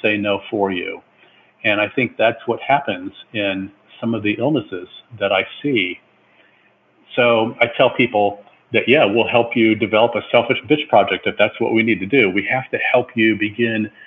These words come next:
building a life on your own well-being, on what gives you life. And I can guarantee you, uh, what I've seen over and over is that when people make the hard choices to set up that kind of life for themselves, it's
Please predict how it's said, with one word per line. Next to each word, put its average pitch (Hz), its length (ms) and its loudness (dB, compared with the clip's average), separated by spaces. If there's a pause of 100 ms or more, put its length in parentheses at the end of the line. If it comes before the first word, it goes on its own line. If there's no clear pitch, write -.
(140)
building 127 320 0
a 107 40 -2
life 104 300 0
on 110 100 -2
your 101 220 -4
own 131 240 4
well-being, 104 680 0 (100)
on 101 260 -4
what 127 280 0 (300)
gives 107 320 2
you 123 280 2
life. - 260 -10 (1040)
And 110 200 4
I 117 100 4
can 120 180 -4
guarantee 110 460 2
you, 90 160 0 (180)
uh, 104 120 2
what 101 180 2
I've 101 180 0
seen 104 160 -2
over 107 200 0
and 98 60 0
over 104 300 0
is 95 220 -4 (120)
that 95 160 0
when 98 120 -4
people 120 560 0 (340)
make 117 260 2
the 117 60 0
hard 120 300 2
choices 120 480 0
to 120 180 -4
set 117 120 2
up 104 220 0
that 104 220 2
kind 123 220 -2
of 104 140 -4
life 110 240 0
for 131 80 -4
themselves, 123 640 -2 (840)
it's - 200 0